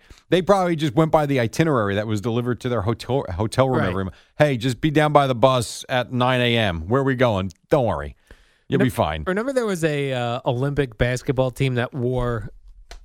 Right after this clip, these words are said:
Speaker 2: Grateful Dead outfits?
Speaker 1: I don't.
Speaker 2: Yeah, that
Speaker 1: Bill
Speaker 2: might have
Speaker 1: Walton
Speaker 2: been
Speaker 1: run that team?
Speaker 2: Uh, I don't know. They might, that might have been Lithuania too. Like, the Grateful Dead did their uniforms.
Speaker 1: All right, well, we will check
Speaker 2: They
Speaker 1: that
Speaker 2: had
Speaker 1: out
Speaker 2: tie
Speaker 1: during the
Speaker 2: dyes.
Speaker 1: break.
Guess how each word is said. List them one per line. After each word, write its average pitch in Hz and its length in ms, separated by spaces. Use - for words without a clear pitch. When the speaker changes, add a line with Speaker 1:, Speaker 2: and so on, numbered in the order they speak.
Speaker 2:
Grateful 131 400
Dead 113 320
outfits? 139 580
Speaker 1:
I 110 60
don't. 117 500
Speaker 2:
Yeah, 120 360
that 95 140
Speaker 1:
Bill 139 80
Speaker 2:
might 139 80
have 117 100
Speaker 1:
Walton 147 180
Speaker 2:
been 147 80
Speaker 1:
run 156 140
that 156 180
team? 180 260
Speaker 2:
Uh, 147 60
I 151 300
don't 190 200
know. 185 220
They 139 160
might, 175 220
that 170 140
might 190 160
have 160 100
been 135 160
Lithuania 127 600
too. 123 360
Like, 107 220
the 120 80
Grateful 131 400
Dead 123 420
did 120 240
their 113 420
uniforms. 120 600
Speaker 1:
All 127 80
right, 117 140
well, 104 160
we 117 120
will 120 160
check 127 180
Speaker 2:
They 117 80
Speaker 1:
that 120 140
Speaker 2:
had 117 40
Speaker 1:
out 113 60
Speaker 2:
tie 131 140
Speaker 1:
during 101 160
the 95 60
Speaker 2:
dyes. 92 80
Speaker 1:
break. 92 360